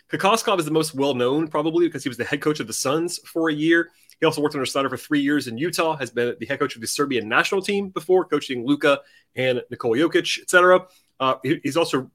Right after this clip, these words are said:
very respected as an assistant, worked in Sacramento and Dallas, as well as in Brooklyn. Alex Jensen is the guy that I've been most confident the whole time would probably end up on Snyder's staff. Nothing official, obviously, but he has been tied to Snyder for a long time. He was assistant under, under Snyder for eight years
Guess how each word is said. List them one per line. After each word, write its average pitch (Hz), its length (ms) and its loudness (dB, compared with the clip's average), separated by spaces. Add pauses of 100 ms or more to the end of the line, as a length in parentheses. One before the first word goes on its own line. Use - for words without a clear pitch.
(120)
very 175 100 4
respected 147 380 2
as 117 100 -2
an 113 60 -6
assistant, 156 420 -2
worked 135 160 -6
in 117 60 -14
Sacramento 175 680 0
and 110 100 -10
Dallas, 143 600 0 (180)
as 110 100 -18
well 113 140 -2
as 95 120 -8
in 90 100 -14
Brooklyn. 160 480 2 (800)
Alex 170 280 2
Jensen 180 360 0
is 139 120 -2
the 123 80 -2
guy 135 180 4
that 127 100 -2
I've 147 160 2
been 139 140 -2
most 135 280 -2
confident 147 420 0
the 123 60 -4
whole 131 220 -4
time 143 440 0 (460)
would 147 120 0
probably 160 380 6
end 156 100 2
up 165 80 0
on 165 80 0
Snyder's 165 300 2
staff. 175 260 0
Nothing 185 220 2
official, 165 400 0
obviously, 151 500 0 (300)
but 131 160 2
he 156 140 2
has 139 120 4
been 131 240 0
tied 143 380 0
to 143 100 -6
Snyder 135 280 0
for 123 160 -2
a 113 60 2
long 139 280 0
time. 147 180 -2
He 147 60 -4
was 123 100 -4
assistant 143 320 -6
under, 135 140 -2
under 135 180 -4
Snyder 135 220 -2
for - 200 -6
eight 160 220 -2
years 151 400 2